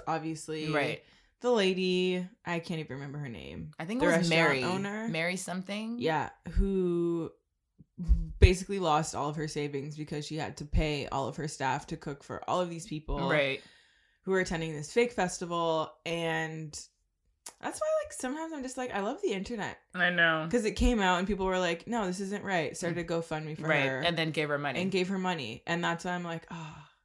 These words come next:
Speaker 1: the internet."
Speaker 2: I know. <laughs>
Speaker 1: However,
Speaker 2: Yeah.
Speaker 1: as we will discuss,
Speaker 2: <laughs> Ah,
Speaker 1: Dark Shadows.
Speaker 2: the internet.
Speaker 1: Yeah, <laughs> literally.
Speaker 2: Yeah. That's
Speaker 1: A K A
Speaker 2: what's posing.
Speaker 1: all of Fire Festival,
Speaker 2: Yeah.
Speaker 1: basically. Um, but that was a cool moment.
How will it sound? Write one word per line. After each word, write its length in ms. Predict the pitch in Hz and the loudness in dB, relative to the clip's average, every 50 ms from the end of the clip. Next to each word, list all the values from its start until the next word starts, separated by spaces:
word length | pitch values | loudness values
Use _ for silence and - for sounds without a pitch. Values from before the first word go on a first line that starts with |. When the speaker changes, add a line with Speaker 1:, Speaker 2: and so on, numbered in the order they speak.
| _ _ _ - | _ _ _ -16
Speaker 1:
the 100 | - 180 - | -14 -12 -10
internet." 480 | 160 156 147 - 156 165 160 160 - - _ - 165 | -10 -12 -12 -14 -16 -16 -16 -16 -16 -18 _ -6 -4
Speaker 2:
I 100 | 165 160 | -2 0
know. 100 | 165 226 | 2 2
<laughs> 20 | |
Speaker 1:
However, 920 | 233 233 - - 233 220 214 202 190 190 185 160 170 165 147 156 160 147 - _ - | 2 2 4 6 8 10 10 10 10 10 8 6 2 0 0 0 -2 -4 -4 _ 6
Speaker 2:
Yeah. 160 | 165 226 240 | 10 10 10
Speaker 1:
as 120 | 254 208 247 | 10 10 10
we 120 | 262 220 | 10 12
will 160 | 269 269 208 | 12 10 8
discuss, 600 | 190 208 208 208 - 226 214 185 175 175 190 - - - - - - - - | 6 4 0 2 6 8 10 10 10 8 6 4 2 0 -8 -12 -14 -16 -18
Speaker 2:
<laughs> 260 | - - - _ - 226 | -20 -20 -6 _ 8 12
Ah, 380 | 220 208 202 196 185 170 160 156 170 | 12 12 12 12 12 12 12 10 8
Speaker 1:
Dark 100 | 175 202 | 6 6
Shadows. 320 | 185 170 165 165 175 180 | 6 8 8 8 8 8
Speaker 2:
the 80 | 180 202 | 8 8
internet. 300 | 214 208 208 254 - 208 | 10 10 10 10 12 12
Speaker 1:
Yeah, 280 | 196 190 - - - | 12 12 12 12 12
<laughs> 160 | - 220 - - | 12 12 12 12
literally. 320 | 262 247 240 240 220 226 | 12 12 12 12 12 12
Speaker 2:
Yeah. 400 | 226 208 196 196 - - 190 190 - - - - - - _ _ _ - | 12 12 12 12 10 10 8 4 2 -2 -10 -20 -20 -20 _ _ _ 2
That's 200 | - 185 190 190 | 4 6 6 8
Speaker 1:
A 60 | 196 175 | 6 6
K 120 | - 180 | 6 8
A 20 | 214 | 8
Speaker 2:
what's 100 | 180 160 143 | 6 6 6
posing. 100 | 139 170 | 6 6
Speaker 1:
all 180 | 170 170 175 185 | 6 6 6 4
of 120 | 196 180 | 2 2
Fire 300 | - 185 151 165 170 185 | 2 2 4 4 4 2
Festival, 580 | 170 - 165 160 - - 160 156 160 156 151 151 | 0 -2 -4 -6 -6 -8 -8 -6 -4 -4 -2 2
Speaker 2:
Yeah. 260 | 151 147 143 135 131 131 | 4 6 6 6 6 4
Speaker 1:
basically. 420 | 151 151 - 110 117 139 143 - - - - - - - - - | 0 -4 -6 -8 -8 -8 -8 -10 -16 -20 -20 -20 -20 -12 0 6
Um, 440 | - 196 196 190 180 170 160 147 - - - - | 8 10 10 10 8 6 2 -2 -8 -14 -8 -4
but 120 | 196 190 | 2 6
that 140 | 220 220 226 | 8 8 8
was 100 | 233 220 | 8 6
a 60 | 226 | 2
cool 160 | 220 262 240 220 | 0 2 2 2
moment. 400 | 214 208 208 208 208 208 - | 2 2 2 2 0 0 -2